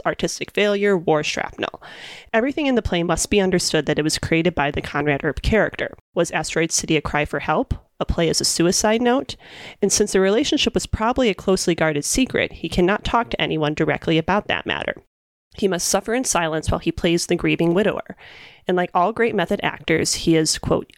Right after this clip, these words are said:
unquote, using it. Hall is trying to interpret the play from inside to understand what happened to Earp, and he can't.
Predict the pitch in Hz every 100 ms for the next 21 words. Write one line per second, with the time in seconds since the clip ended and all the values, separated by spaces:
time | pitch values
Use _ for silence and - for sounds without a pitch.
0 | - 180 - - - 185 214 190 69 -
1 | - - _ _ _ _ _ _ - 247
2 | 359 - 254 226 226 190 - 190 185 -
3 | - 165 160 156 185 170 - 156 151 -
4 | - 170 180 - 165 160 147 147 143 160
5 | - 202 - - - - 170 170 - 254
6 | - -